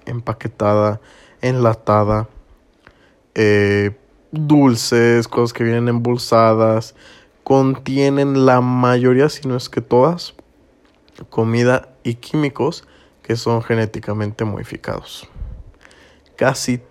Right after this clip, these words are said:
todo, como es también la carne, la leche, los huevos,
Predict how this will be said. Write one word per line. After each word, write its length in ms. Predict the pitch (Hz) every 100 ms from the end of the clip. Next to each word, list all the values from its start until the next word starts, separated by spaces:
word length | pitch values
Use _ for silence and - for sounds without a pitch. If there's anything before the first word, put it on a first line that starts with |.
| -
todo, 400 | 120 113 104 - _ _ _ _ _ _ _
como 320 | - 131 131 127
es 340 | 123 - - -
también 360 | 120 120 113
la 160 | 110 110
carne, 600 | - 120 117 113 113 110
la 160 | 113 113
leche, 500 | 117 113 - - 110
los 200 | 107 113
huevos, 760 | 113 113 113 117 117 - -